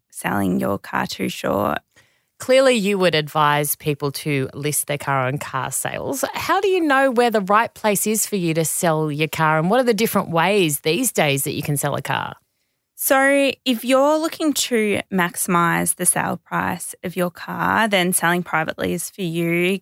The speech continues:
Speaker 1: Car sales is one way to do that. Uh, you pay to list and get access to the largest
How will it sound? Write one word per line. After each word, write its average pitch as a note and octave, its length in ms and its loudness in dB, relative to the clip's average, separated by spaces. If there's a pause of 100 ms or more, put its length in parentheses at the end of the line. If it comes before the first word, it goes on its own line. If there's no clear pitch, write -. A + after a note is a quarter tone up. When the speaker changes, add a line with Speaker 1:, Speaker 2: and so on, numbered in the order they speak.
(100)
Speaker 1:
Car F3+ 180 -2
sales F3+ 320 0
is - 240 0
one G3+ 160 2
way G3 160 2
to F#3+ 180 -4
do F#3+ 260 -2
that. F3 440 0
Uh, - 180 -2
you - 120 -4
pay B3 180 2
to B3 80 0
list A3+ 420 -2
and G3 200 -2
get F3+ 280 0
access F#3 440 -8
to - 120 -10
the F#3+ 60 -6
largest F#3 600 -2